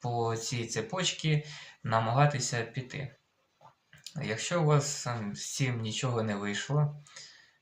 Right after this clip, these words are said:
е, не переймайтеся, є ще варіанти. Отже, друге, це, м,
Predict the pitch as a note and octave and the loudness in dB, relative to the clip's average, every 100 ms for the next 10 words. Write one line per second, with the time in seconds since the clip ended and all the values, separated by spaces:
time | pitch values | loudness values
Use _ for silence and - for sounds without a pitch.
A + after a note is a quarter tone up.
0 | _ - G2+ G2+ G2+ A2 A#2 A2+ A2 A2+ | _ -6 -4 -4 -4 -2 0 2 2 4
1 | C#3 D3 C#3+ - B2 A#2+ A2+ C3 B2+ D3 | 6 4 2 -4 -6 -6 -2 0 0 0
2 | - - G#2+ G2 G2 G2 - - - - | -2 -2 -2 -2 -2 -4 -6 -10 -12 -14
3 | _ - - _ B2 A2 A#2 C3+ C3 G#2+ | _ -20 -20 _ -6 -4 -2 0 0 0
4 | G2 G2 - - - - - _ _ _ | -2 -6 -14 -20 -20 -20 -20 _ _ _
5 | _ _ - - D3 D#3+ D#3+ D3 C3+ G#2 | _ _ -10 2 4 6 8 6 6 0
6 | - A2+ A2 G#2+ G#2+ G#2 G#2 G2+ | -6 -6 -4 -4 -4 -4 -4 -4